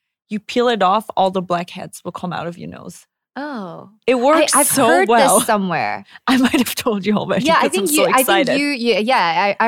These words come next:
Speaker 2: I definitely heard that recently. I think it was you, um, on a show. <laughs> So, uh, what was it?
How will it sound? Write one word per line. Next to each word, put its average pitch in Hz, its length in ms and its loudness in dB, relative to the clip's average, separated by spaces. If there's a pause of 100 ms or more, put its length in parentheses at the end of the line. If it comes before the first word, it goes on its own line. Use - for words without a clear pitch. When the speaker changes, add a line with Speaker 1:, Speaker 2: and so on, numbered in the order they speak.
Speaker 2:
I 220 100 -6
definitely 269 360 -4
heard 226 220 -4
that 196 260 -2
recently. 202 400 -8
I 180 80 -4
think 277 180 -8
it 196 100 -2
was 170 300 -2
you, 170 300 -6 (400)
um, 165 360 -8 (140)
on 185 160 0
a - 40 -8
show. - 540 -4
<laughs> - 60 -20 (580)
So, 311 140 2 (640)
uh, 247 380 2
what 240 200 2
was 302 180 0
it? 381 260 0